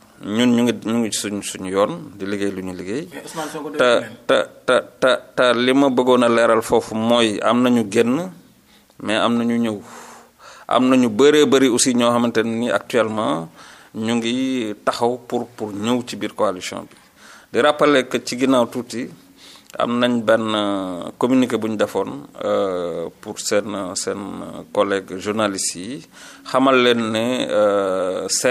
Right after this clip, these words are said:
Speaker 1: R D bi nga xamante ne Mamadou Lamine Dia-, ñoom Mamadou Lamine Diallo ñoo fa nekk, Abdoul Mbaye ak, euh, Thierno Alassane Sall, juge Dème ak ñooñu, se-, ñu nekk ci C R D bi, waxtaan nañ pour xool ñun naka la ñuy mën a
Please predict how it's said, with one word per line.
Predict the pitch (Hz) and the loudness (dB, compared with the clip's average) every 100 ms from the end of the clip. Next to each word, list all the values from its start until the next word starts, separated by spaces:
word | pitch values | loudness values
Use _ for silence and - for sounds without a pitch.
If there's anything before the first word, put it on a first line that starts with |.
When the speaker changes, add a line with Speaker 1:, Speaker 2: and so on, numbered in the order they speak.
| 123 | 2
Speaker 1:
R | 117 | 0
D | 98 98 110 131 - | -2 -4 -6 -12 -16
bi | 127 | -8
nga | 104 | -6
xamante | 110 110 107 | -6 -6 -6
ne | 104 | -6
Mamadou | 104 104 | -6 -4
Lamine | 101 101 101 | -4 -4 -6
Dia-, | 90 | -6
ñoom | 101 107 | -6 -4
Mamadou | 107 101 | -4 -2
Lamine | 101 98 98 | -2 -2 -2
Diallo | 92 98 | -4 -4
ñoo | 98 101 | -6 -8
fa | 92 | -8
nekk, | 95 - | -10 -10
Abdoul | - 90 92 | -12 -12 -12
Mbaye | 92 92 92 87 | -8 -8 -8 -10
ak, | - - - | -12 -12 -14
euh, | 92 92 87 - - - - - | -12 -12 -12 -16 -20 -20 -16 -4
Thierno | 107 104 | -2 0
Alassane | 95 - 95 92 | -2 -2 -4 -2
Sall, | 98 92 95 | 0 0 -2
juge | 90 92 85 | -10 -12 -8
Dème | 98 95 92 | -6 -6 -6
ak | - 95 - | -10 -10 -14
ñooñu, | 92 95 98 92 92 95 | -10 -8 -8 -10 -12 -12
se-, | - 107 - - - | -6 -6 -6 -8 -6
ñu | 113 | -4
nekk | 123 | -2
ci | 123 | -2
C | 120 123 120 | -2 2 0
R | |
D | 107 104 | 0 -4
bi, | 95 135 101 - - - - - - - - _ | -4 -8 -12 -16 -20 -20 -20 -20 -20 -20 -20 _
waxtaan | 104 127 - 143 131 | 2 2 2 0 2
nañ | 131 120 92 - - - _ _ _ - | 2 0 -4 -16 -20 -20 _ _ _ -6
pour | 107 104 | -4 -4
xool | - 123 123 131 156 - - | 2 4 4 4 -2 -8 -14
ñun | 98 110 127 135 117 | -6 -2 0 0 -2
naka | 123 123 | -2 0
la | 117 | 0
ñuy | 110 110 | -2 -6
mën | 107 107 104 | -4 -2 -2
a | 113 139 | -4 -6